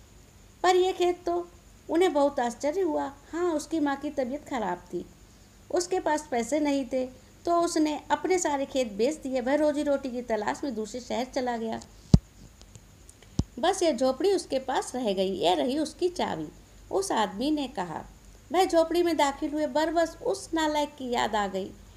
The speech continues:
टेबल पर पड़ा लिफाफा खोल कर देखा तो उसमें रखा अस्पताल का नौ लाख का बिल। उनको मुंह चिढ़ाने लगा। उन्होंने अपनी पत्नी से कहा, "जानकी, तुम्हारा बेटा नालायक तो था ही।" झूठा भी निकला। अचानक उनकी आंखों से आंसू गिरने लगे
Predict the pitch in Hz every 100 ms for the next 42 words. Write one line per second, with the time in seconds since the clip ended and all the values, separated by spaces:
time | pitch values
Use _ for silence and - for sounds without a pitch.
0 | - - - 349 349 339 320 311 294 285
1 | 277 269 269 262 277 269 277 330 349 320
2 | 277 269 262 254 262 254 262 254 254 269
3 | 254 - 240 285 349 320 277 269 320 302
4 | 294 269 240 254 - - - - - -
5 | - - 349 349 359 302 294 269 247 233
6 | 277 285 254 247 - - - - 330 370
7 | 392 339 285 285 285 247 240 277 311 320
8 | 302 277 240 269 311 320 320 311 285 277
9 | 277 269 269 247 240 240 240 240 269 277
10 | 285 277 269 269 - - - - - 269
11 | 339 349 339 330 302 302 294 285 311 349
12 | 349 330 320 302 302 294 277 269 277 269
13 | - - 240 311 294 262 269 254 240 247